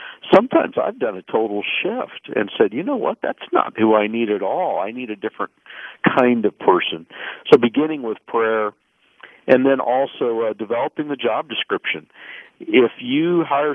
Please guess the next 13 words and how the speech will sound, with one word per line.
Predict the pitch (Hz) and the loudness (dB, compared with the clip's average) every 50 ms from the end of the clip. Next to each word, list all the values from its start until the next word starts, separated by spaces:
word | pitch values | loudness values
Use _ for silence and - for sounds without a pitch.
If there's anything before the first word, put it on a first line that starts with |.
| - - | -6 -8
someone | 160 151 143 135 123 117 | -10 -8 -8 -8 -8 -6
in | 117 127 147 151 123 98 95 98 | -6 -6 -4 -4 -4 -6 -6 -8
and | - 98 104 107 104 | -10 -10 -8 -8 -8
you | 107 113 143 160 | -8 -8 -6 -6
haven't | 151 151 147 156 143 127 - - | -4 -4 -4 -4 -4 -4 -6 -6
really | - 101 110 117 123 131 139 127 - | -4 0 2 2 2 2 0 -2 -2
clearly | - 135 123 127 127 123 113 | -4 -2 -2 0 -2 -2 -4
defined | 107 98 101 - - - 113 113 117 117 113 110 104 | -4 -6 -8 -8 -8 -8 -8 -6 -8 -8 -12 -12 -12
what | 98 95 107 113 101 | -8 -6 -6 -6 -6
it | 101 95 | -6 -6
is | 104 107 110 101 - - | -6 -6 -6 -6 -6 -8
you | 98 92 | -8 -12
need, | 92 92 95 117 165 196 170 110 90 85 85 92 90 - | -12 -10 -10 -8 -6 -6 -6 -6 -8 -10 -10 -12 -16 -18